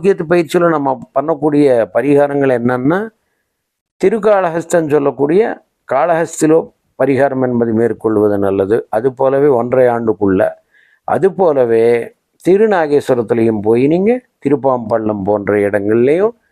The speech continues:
பரிகாரங்கள் செய்வதனால் நன்மைகள் நடக்கும். நாகதோஷம் அதிகமா இருந்த பட்சத்துல குருமகான்கள் வழிபாடு என்பது, ஞானிகளை வழிபாடு என்பது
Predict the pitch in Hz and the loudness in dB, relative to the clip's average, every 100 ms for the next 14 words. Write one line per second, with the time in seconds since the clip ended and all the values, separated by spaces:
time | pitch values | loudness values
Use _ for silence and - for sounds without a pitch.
0 | _ _ _ 117 139 143 143 131 120 113 | _ _ _ -2 0 2 0 0 -2 -2
1 | - 104 107 127 175 123 113 113 107 98 | 0 0 0 -2 -2 -2 0 -2 -2 -2
2 | 101 92 92 95 - 95 - _ _ - | -4 -2 -4 -4 -6 -8 -8 _ _ -8
3 | 120 165 190 190 185 180 151 131 160 175 | -4 -4 -2 0 0 0 -2 -2 -2 0
4 | 170 143 139 123 120 - 113 107 101 104 | 0 0 0 -2 -4 -4 -4 0 2 2
5 | 107 107 - _ _ _ _ 104 127 196 | 2 0 -8 _ _ _ _ -4 0 0
6 | 214 190 175 165 147 139 120 127 117 123 | 0 -2 0 0 0 2 2 0 0 -2
7 | 110 107 107 101 101 98 101 - _ _ | 0 0 0 0 2 2 0 -4 _ _
8 | _ _ _ _ - 101 139 170 196 165 | _ _ _ _ -6 -2 -2 0 0 0
9 | 170 143 127 120 127 113 104 104 95 90 | 0 0 -2 -2 -2 0 0 0 0 0